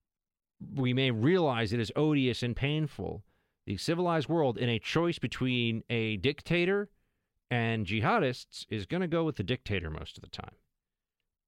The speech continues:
irrespective of what he does, irrespective of how evil and vile he may be, because the jihadists, well, they're coming after us. I mean, they wanna blow up planes flying from Europe to the U S just to make a point.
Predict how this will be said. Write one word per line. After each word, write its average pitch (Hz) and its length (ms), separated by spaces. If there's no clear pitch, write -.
irrespective 175 920
of 92 120
what 95 140
he 92 60
does, - 300
irrespective 131 600
of 95 120
how 98 340
evil 98 320
and 92 120
vile 90 300
he 92 160
may 85 200
be, 90 260
because 82 320
the 90 100
jihadists, 90 760
well, 95 120
they're 165 120
coming 147 280
after 107 320
us. - 360
I 87 40
mean, 90 100
they 123 120
wanna 151 180
blow 113 260
up 104 220
planes 110 640
flying 117 380
from 95 220
Europe 117 320
to 104 80
the 92 80
U 107 260
S 110 140
just - 240
to 98 60
make 90 200
a - 60
point. 98 500